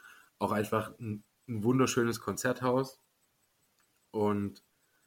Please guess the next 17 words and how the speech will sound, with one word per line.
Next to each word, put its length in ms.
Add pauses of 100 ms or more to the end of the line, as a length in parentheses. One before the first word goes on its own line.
(120)
sind 200
aber 180
davon 220
ausgegangen, 500
dass 200
das 80
nie 160
passieren 420
würde. 200
Und 100
dann 140
kam 260
Corona 520
und 120
da 80
sind 180
halt 220